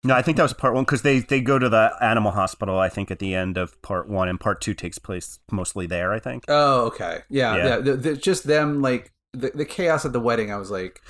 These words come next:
Speaker 1: Well,
Speaker 2: "That was too much for me," but, uh, you know, whatever.
Speaker 1: To me, the, I, I, I think I'm most amazed that you can do eleven years of a show based on farce. Like,
Speaker 2: Yeah.
Speaker 1: that's, to me, the real triumph. Um, <clears throat>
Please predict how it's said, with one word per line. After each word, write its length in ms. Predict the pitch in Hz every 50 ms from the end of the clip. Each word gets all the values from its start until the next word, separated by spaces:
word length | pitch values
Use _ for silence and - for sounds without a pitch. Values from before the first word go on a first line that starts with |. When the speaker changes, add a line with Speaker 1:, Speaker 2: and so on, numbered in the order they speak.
| - - - - 196 -
Speaker 1:
Well, 200 | 196 202 185 - - - - - 143 - -
Speaker 2:
"That 240 | 156 123 131 123 113 113
was 140 | 104 -
too 80 | - 117
much 160 | 104 98 -
for 80 | - 95
me," 60 | 95 -
but, 160 | 117 104 -
uh, 80 | 151 160
you 720 | 143 139 143 131 120 - 135 123 - 82 104 101 117 110
know, 80 | 98
whatever. 300 | 98 101 95 87 - - - - - - - - -
Speaker 1:
To 120 | - 208
me, 220 | 185 190 226 277
the, 280 | 311 226 190 165 156 143 -
I, 100 | 143 151
I, 340 | 160 135 151 175 190 208 - - 151
I 20 |
think 220 | 160 - 247 - 180
I'm 180 | 175 214 240
most 300 | 208 170 147 131 - -
amazed 380 | 143 127 123 123 120 120 120 110
that 120 | 135 123
you 100 | 139 131
can 140 | - - 139
do 160 | 127 135 131
eleven 380 | 123 120 131 139 135 131 113 113
years 260 | 120 131 147 143 123
of 80 | 123 98
a 60 | 107
show 200 | - - - 135
based 320 | 120 - 113 120 - - 113
on 140 | 98 92 85
farce. 560 | - - 131 202 - - - - - - - -
Like, 320 | 139 127 123 107 - - - -
Speaker 2:
Yeah. 260 | 95 95 90 - - - _ _
Speaker 1:
that's, 520 | 151 147 147 190 233 226 - - - -
to 200 | - - - 165
me, 280 | 139 127 139 180 233 214
the 120 | 123 120
real 300 | 113 104 113 131 180 202
triumph. 580 | - - - 113 98 98 101 95 90 90 95 - _ _ _ _
Um, 420 | - 123 120 120 117 113 113 110 - _ _ _ _
<clears throat> 180 | _ _ _